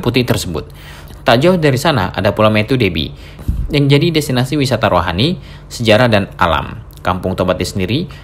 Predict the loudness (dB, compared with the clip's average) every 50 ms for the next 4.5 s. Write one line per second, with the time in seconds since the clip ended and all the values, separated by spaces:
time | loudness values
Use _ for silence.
0 | -18 -12 -6 -2 0 2 2 2 2 2 2 0 2 2 2 2 4 6 4 4
1 | 2 0 2 2 2 2 2 2 2 0 -2 2 2 2 2 2 2 2 2 2
2 | 0 -2 0 0 0 2 2 0 0 0 0 0 0 0 0 0 2 2 2 0
3 | -2 -6 -14 -20 -20 -18 -18 -18 -18 -18 -14 -8 -8 -8 -6 -4 -4 0 2 2
4 | 2 2 0 0 0 0 0 0 -2 -4